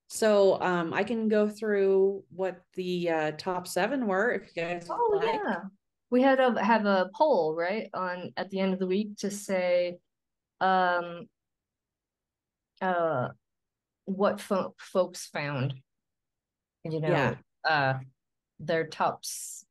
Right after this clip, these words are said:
Speaker 2: seven, since we have, uh, seven people and seven da-, days and seven degrees of
Speaker 1: <laughs> It's all
Speaker 2: Yeah.
Speaker 1: about the seven. <laughs>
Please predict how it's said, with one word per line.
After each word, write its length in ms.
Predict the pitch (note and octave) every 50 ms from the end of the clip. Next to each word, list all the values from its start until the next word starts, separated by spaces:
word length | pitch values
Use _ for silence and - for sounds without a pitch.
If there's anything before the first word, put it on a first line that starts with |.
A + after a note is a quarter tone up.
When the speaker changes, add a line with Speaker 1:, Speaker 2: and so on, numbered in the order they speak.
| _ -
Speaker 2:
seven, 580 | G3+ - - - G#3 F3 D#3 E3 E3 E3 F3 F3+
since 280 | - - D#3+ C#3 -
we 100 | - D3+
have, 220 | D3 D3 C#3+ C#3+ C#3+
uh, 120 | C3+ C3 C3 C3 - _ _
seven 380 | - - - E3+ D#3+ D#3+ D#3 D#3
people 440 | - F3 - - E3+ E3+ D#3+ D3+
and 280 | A#2+ G2+ G#2 - - -
seven 320 | - - D3+ D#3+ E3 E3+
da-, 240 | D#3+ D3 C#3+ C#3 C3+ - _ -
days 480 | D3+ D3+ D3+ D3 D3+ D3 D3+ D#3 D3+ -
and 240 | - D3 B2 - C3
seven 280 | - - - D#3 D#3 D3+
degrees 420 | D#3+ D#3 D#3+ D#3 D#3 D#3 D#3 -
of 120 | D#3 D3+ D#3 -
Speaker 1:
<laughs> 60 | -
It's 1300 | A3+ B3 - - A3 A3 - G#3 G3+ - G3 F#3+ - - - - - - - - G#3+ - - - - G3+ -
all 120 | A#3 A#3
Speaker 2:
Yeah. 40 | A#3+
Speaker 1:
about 220 | A3 A#3 A#3 A3
the 40 | A3+ - - A#3
seven. 720 | G#3 F3 F3+ F3+ F3+ - - G#3+ G#3+ - - A#3 A3 A3
<laughs> 720 | - _ _ - - _ _ - C#4+ C#4 B3+ A#3+ G#3+ G#3